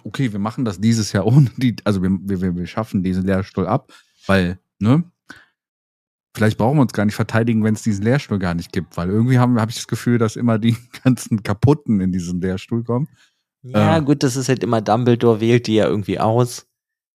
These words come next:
Speaker 1: Ja.
Speaker 2: Und wenn du dann natürlich mit Logik dran gehst, dann funktioniert das nicht.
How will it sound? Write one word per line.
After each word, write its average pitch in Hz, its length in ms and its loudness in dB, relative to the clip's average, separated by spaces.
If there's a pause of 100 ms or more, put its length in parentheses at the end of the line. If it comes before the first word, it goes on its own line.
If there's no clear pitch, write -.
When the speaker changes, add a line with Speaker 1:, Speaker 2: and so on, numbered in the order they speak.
(500)
Speaker 1:
Ja. 90 240 4
Speaker 2:
Und 95 120 -2
wenn 131 140 2
du 131 80 0
dann 123 200 0
natürlich 120 340 -2
mit 110 160 0
Logik 123 400 2
dran 117 280 0
gehst, 117 440 2
dann 104 320 2
funktioniert 120 520 0
das 135 180 0
nicht. 131 340 -6